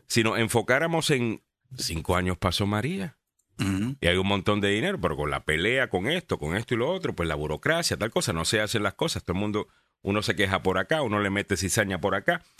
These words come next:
Speaker 1: Hay quejas legítimas también, obviamente. Eh, esas también se,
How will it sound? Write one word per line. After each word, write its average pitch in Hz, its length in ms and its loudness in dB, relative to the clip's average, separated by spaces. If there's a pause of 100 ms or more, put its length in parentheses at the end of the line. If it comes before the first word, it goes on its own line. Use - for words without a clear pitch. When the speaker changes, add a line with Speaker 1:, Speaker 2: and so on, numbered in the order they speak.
(120)
Speaker 1:
Hay 90 160 4
quejas 85 400 0
legítimas 85 520 0
también, 110 320 2
obviamente. 90 560 0 (380)
Eh, 82 520 0
esas 80 260 -2
también 87 320 0
se, 92 140 0